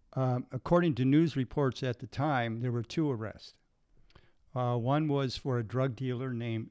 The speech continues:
Nelson Diaz, the person who allegedly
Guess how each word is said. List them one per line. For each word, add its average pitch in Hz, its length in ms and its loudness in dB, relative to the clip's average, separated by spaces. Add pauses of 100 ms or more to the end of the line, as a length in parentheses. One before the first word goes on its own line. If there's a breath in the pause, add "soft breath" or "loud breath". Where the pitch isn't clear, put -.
(140)
Nelson 123 480 -4
Diaz, 104 540 -6 (600)
the 120 60 -10
person 131 420 -4
who 117 160 -2
allegedly 113 600 -6